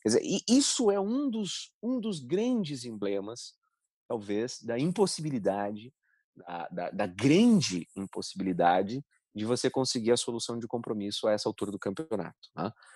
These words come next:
Então, talvez aí esteja o problema. Eu acho que é diferente do caso brasileiro, tá? Vou, vou divergir. Eu, eu acho que no caso brasileiro,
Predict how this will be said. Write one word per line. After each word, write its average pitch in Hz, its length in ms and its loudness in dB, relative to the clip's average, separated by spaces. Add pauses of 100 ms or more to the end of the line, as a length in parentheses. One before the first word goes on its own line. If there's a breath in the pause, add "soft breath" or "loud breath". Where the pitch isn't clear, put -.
(180 soft breath)
Então, 98 180 -8
talvez 131 580 4
aí 165 180 6
esteja 156 360 2
o 151 40 -8
problema. 127 360 -2 (300 soft breath)
Eu 202 100 2
acho 226 140 0
que - 80 -6
é - 20 -2
diferente 180 380 -4
do 170 80 -4
caso 160 240 -4
brasileiro, 143 460 -4 (140)
tá? 98 220 -8
Vou, 90 320 -10
vou 92 160 -8
divergir. 104 640 4
Eu, 98 180 2
eu 104 180 2
acho 127 180 -2
que 120 60 -6
no 117 100 -6
caso 120 260 0
brasileiro, 113 520 0